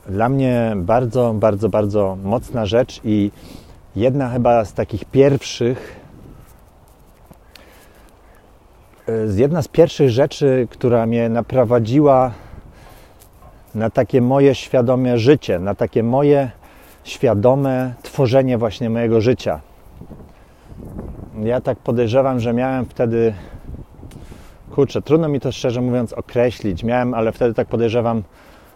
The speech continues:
o, coś pomiędzy, powiedzmy, szesnaście a dziewiętnaście. O, może nawet, a może piętnaście, osiemnaście, o, coś w tym stylu. Także to, to już było tak, jak, jak tak,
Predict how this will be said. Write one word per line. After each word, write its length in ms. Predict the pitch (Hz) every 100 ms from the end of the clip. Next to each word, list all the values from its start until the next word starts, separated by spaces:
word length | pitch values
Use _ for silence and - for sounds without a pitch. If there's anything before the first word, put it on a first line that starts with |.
| _ -
o, 40 |
coś 260 | - 175 -
pomiędzy, 480 | 147 117 117 117 120
powiedzmy, 640 | 127 123 110 120 113 110
szesnaście 680 | - 131 - 143 123 - 135
a 60 | 110
dziewiętnaście. 760 | 127 107 - 95 - - 73 - - - - - - - - - - -
O, 80 | 92 101
może 240 | 156 170
nawet, 280 | 156 139 139
a 60 |
może 260 | 139 131 123
piętnaście, 500 | - 135 143 - 139
osiemnaście, 600 | 120 120 110 92 - 78
o, 60 | 80 - - -
coś 160 | - 147
w 40 |
tym 140 | - -
stylu. 320 | - 117 80 - - - - - -
Także 300 | 175 175 185 -
to, 180 | 175 180 -
to 80 |
już 120 | 185 156
było 300 | 185 190 160
tak, 300 | 180 - - - - - - 151
jak, 260 | 135 139
jak 200 | - 151 - - -
tak, 120 | -